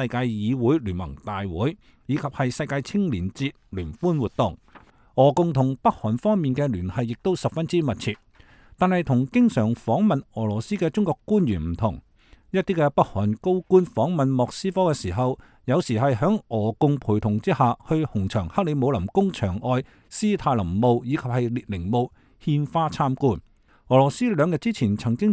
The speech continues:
專門響南韓舉辦研討會，討論北韓問題。專程出席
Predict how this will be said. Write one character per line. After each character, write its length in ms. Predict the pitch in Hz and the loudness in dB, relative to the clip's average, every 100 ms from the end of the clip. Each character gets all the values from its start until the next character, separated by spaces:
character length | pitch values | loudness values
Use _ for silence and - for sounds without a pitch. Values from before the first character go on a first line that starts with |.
| - | 0
專 220 | - 226 | 2 2
門 240 | 147 139 | 4 2
響 280 | 87 135 196 | 0 0 0
南 200 | 135 110 | 0 0
韓 180 | 101 110 | 0 -2
舉 200 | - 156 | 0 0
辦 280 | 190 131 123 | 2 2 0
研 200 | 95 98 | 0 -2
討 240 | 107 135 170 | -2 -2 0
會， 300 | 117 175 - | 0 0 -2
討 180 | - 175 | -4 -2
論 160 | 143 123 | -2 -2
北 80 | - | -2
韓 300 | - - 92 | -4 -4 -4
問 180 | 92 104 | -2 -2
題。 240 | - 85 - _ _ _ _ - | -2 -6 -8 _ _ _ _ -2
專 180 | 226 220 | 4 4
程 240 | 135 107 | 2 -2
出 160 | 117 208 - | -2 -4 -4
席 80 | - | -6